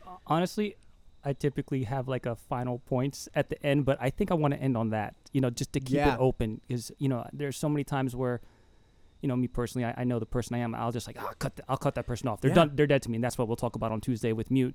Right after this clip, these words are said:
Speaker 1: But, like, th-, there have been times where I've said, you know, "Forget this person," you
Speaker 2: Yeah.
Speaker 1: know? And what's interesting is I might have cut that person off, but that person didn't cut me off.
Speaker 2: Yeah.
Speaker 1: And somehow that person's relationship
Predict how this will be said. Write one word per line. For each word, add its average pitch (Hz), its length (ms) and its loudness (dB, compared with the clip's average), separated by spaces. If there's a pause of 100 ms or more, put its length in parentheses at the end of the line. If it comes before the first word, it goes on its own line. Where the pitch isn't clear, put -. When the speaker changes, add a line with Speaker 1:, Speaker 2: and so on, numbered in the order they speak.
(120)
Speaker 1:
But, 123 180 0
like, 127 220 -2
th-, 135 200 -4
there 135 120 -2
have 127 100 0
been 123 140 -2
times 139 260 -2
where 117 100 -2
I've 110 100 -6
said, - 140 -6
you 135 60 -2
know, 113 100 -2 (200)
"Forget 143 240 0
this 120 120 -2
person," 110 340 -4 (100)
you 127 80 0
Speaker 2:
Yeah. 151 80 2
Speaker 1:
know? 139 80 -2 (320)
And 170 100 4
what's 165 120 0
interesting 185 340 2
is 143 80 2
I 151 80 4
might 160 180 4
have - 80 0
cut - 160 -4
that 147 140 -2
person 160 260 -2
off, 175 220 0
but 127 140 -2
that - 160 -6
person 120 220 -4
didn't 101 140 -4
cut - 140 -10
me 107 120 -6
off. - 240 -12 (200)
Speaker 2:
Yeah. 131 360 -2
Speaker 1:
And 165 160 4
somehow 185 420 8
that 147 200 2
person's 156 340 2
relationship 139 540 2